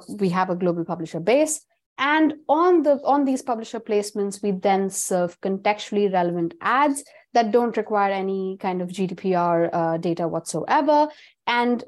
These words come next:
as a part of this construct, I help expand, uh, the Show Heroes offices in new markets. That's where the international growth part comes along. And since the past couple of months, I've been working on the Better Media Framework,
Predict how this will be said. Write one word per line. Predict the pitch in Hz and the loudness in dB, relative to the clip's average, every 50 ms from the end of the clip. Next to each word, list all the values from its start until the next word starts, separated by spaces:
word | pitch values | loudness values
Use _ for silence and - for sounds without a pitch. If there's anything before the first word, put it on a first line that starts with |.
| _ _ _ _ - | _ _ _ _ 0
as | 262 262 254 262 | 2 4 4 4
a | 254 | 2
part | 254 269 262 254 254 | 2 4 4 4 4
of | 240 226 | 2 0
this | 247 240 - - | 0 0 0 -2
construct, | - 240 233 269 - - - - 381 453 494 - - - _ - | -2 -2 -2 -2 -4 -8 -2 0 0 0 0 -4 -10 -20 _ -2
I | 233 233 233 233 233 240 240 226 240 | 0 2 2 2 2 2 2 0 -2
help | 240 - - 262 269 277 277 - - | -12 -4 0 2 2 2 0 -6 -8
expand, | 240 240 - - - - 240 220 220 220 220 220 220 208 - - | -8 -8 -8 -12 -4 -2 0 0 0 0 -2 -4 -6 -8 -8 -4
uh, | 208 196 190 190 190 | -2 0 0 0 0
the | 202 208 | 0 -2
Show | 208 - 214 214 | 0 0 0 0
Heroes | 208 214 208 202 202 196 196 - | 0 0 0 0 -2 -2 -2 -4
offices | 196 196 - - 208 - 208 185 185 | -4 -4 -4 -6 -6 -6 -6 -4 -4
in | 185 185 180 | -2 -2 0
new | 175 175 175 | 0 0 0
markets. | 175 196 254 311 349 349 349 - 330 339 330 - - - - - - - - | 0 2 2 2 2 0 0 0 0 0 0 -4 -10 -14 -16 -20 -14 -2 0
That's | 202 190 - - - | 0 0 0 -2 0
where | 190 180 | 0 2
the | 180 185 - | 2 0 0
international | - 190 190 202 196 180 180 - 190 175 | 0 -2 -4 -2 -4 -4 -4 -2 -4 -4
growth | 180 233 294 330 339 339 - | 2 2 4 2 2 0 0
part | 330 294 285 294 294 | 2 2 2 0 0
comes | - 269 269 269 - | 0 0 0 0 0
along. | 262 254 247 240 247 254 _ - - _ _ - | 0 2 2 0 0 -4 _ -14 -20 _ _ -4
And | - 240 247 247 240 | -2 0 0 0 -2
since | - 254 226 220 | -2 -4 -4 -4
the | 247 | -4
past | - 254 226 226 220 - - | -2 0 0 0 0 -2 -4
couple | 214 214 214 208 | -4 -2 0 0
of | 202 208 - 214 | -2 -2 -4 -2
months, | 202 196 190 196 202 196 | 0 0 0 0 -2 -2
I've | 208 202 196 202 196 - 208 | -4 -6 -6 -6 -12 -14 -2
been | - 208 196 196 | 0 2 2 4
working | 196 196 190 185 - 202 190 | 4 2 2 2 0 -4 -2
on | 185 180 | -2 -2
the | 180 | -2
Better | 175 185 175 185 180 | -2 -2 -2 -2 -2
Media | 180 170 170 175 180 | 0 0 0 0 -2
Framework, | 180 - - 381 370 359 320 285 254 247 254 - - | -4 0 2 2 4 6 6 6 6 4 4 2 0